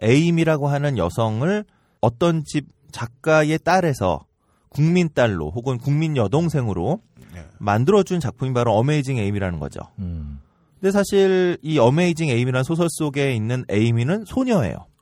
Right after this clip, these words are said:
Speaker 3: 아하.
Speaker 1: 이 아이는 공부도 잘하고 뭐 실험도 잘하고 뭐도 잘하고 잘하는 이 소녀죠. 근데 현실 속의 에이미는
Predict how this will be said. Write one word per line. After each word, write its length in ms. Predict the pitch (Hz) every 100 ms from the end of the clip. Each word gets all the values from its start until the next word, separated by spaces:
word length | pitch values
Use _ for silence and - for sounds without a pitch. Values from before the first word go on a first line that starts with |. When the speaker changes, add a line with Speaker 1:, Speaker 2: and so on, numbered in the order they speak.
| _
Speaker 3:
아하. 360 | 85 80 80 78
Speaker 1:
이 160 | 117 127
아이는 240 | 107 107
공부도 400 | 113 123 120 120
잘하고 460 | 113 110 104 104 107
뭐 140 | 101 101
실험도 380 | 190 180 156 127
잘하고 360 | 120 110 107
뭐도 240 | 101 107 107
잘하고 220 | 110 104
잘하는 380 | - 107 110 107
이 40 |
소녀죠. 440 | 95 175 160 - -
근데 540 | 180 202 202 196 185 147 _ _ _
현실 360 | 220 254 247 226
속의 260 | 190 180
에이미는 840 | 127 117 143 147 143 143 202 240